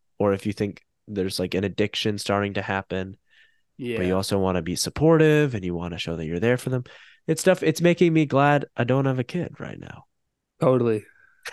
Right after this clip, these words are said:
Speaker 1: <laughs>
Speaker 2: Although if we did, it would still be a really, those conversations would be a long way away.
Speaker 1: Yes, no, they absolutely would.
Speaker 2: Totally.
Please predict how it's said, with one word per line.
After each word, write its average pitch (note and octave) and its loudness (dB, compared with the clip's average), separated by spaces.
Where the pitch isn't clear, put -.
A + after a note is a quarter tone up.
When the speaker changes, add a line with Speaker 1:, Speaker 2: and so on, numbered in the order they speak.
Speaker 1:
<laughs> C#4 6
Speaker 2:
Although C3 4
if - -2
we B2+ 4
did, B2+ 4
it A2+ 0
would A2+ -4
still - 0
be A#2 2
a A2 0
really, A2 0
those A#2 0
conversations G2+ -8
would - -14
be G2 -8
a F#2+ -14
long G#2 -10
way C3 -18
away. C3 -20
Speaker 1:
Yes, F#2+ -4
no, - -14
they F#2+ -4
absolutely F2 -6
would. D2 -8
Speaker 2:
Totally. F#2+ -10